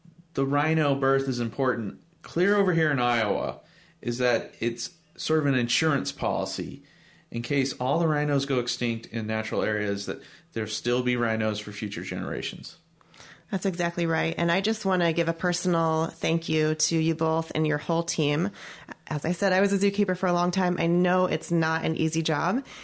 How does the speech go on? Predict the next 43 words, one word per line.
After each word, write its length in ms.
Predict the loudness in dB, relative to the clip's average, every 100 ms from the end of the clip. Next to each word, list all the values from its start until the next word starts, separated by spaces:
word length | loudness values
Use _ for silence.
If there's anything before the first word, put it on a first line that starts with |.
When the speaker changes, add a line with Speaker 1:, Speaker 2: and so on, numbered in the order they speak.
| -8
Speaker 2:
And, 440 | 0 2 4 2 2
um, 240 | 2 2 2
this 180 | 2 0
is 120 | 2
one 140 | 2
of 160 | 2 4
your 100 | 4
rewards, 420 | 4 4 2 2
that 80 | 0
you 80 | 2
guys 220 | 2 2
get 120 | 0
to 60 | 0
be 100 | 0
part 320 | 0 0 0
of 100 | 0
this 240 | 0 0 0
magical 720 | 0 2 0 0 0 0 2
event. 540 | 0 0 0 0 -2 -6 -16 -12 -2
And, 480 | 0 2 4 2 2
um, 400 | 2 2 2 2 2
I'll 100 | 0
tell 160 | 2
you 140 | 2 4
what, 320 | 4 4 2
it's, 320 | 0 0 -2 -2
it, 200 | -4 -4 -6
it 180 | -2
was 240 | 2 2 2
one 120 | 2
of 80 | 4
the 60 |
most 220 | 2 2 2
rewarding 380 | 2 4 2
parts 240 | 2 0 0
of 80 | 2
my 220 | 2 2
career, 260 | 2 0
too, 260 | 0 2 2
when 120 | 2
we 60 | 2
had 200 | 0 -2
Tumani. 500 | -2 0 0 0 -2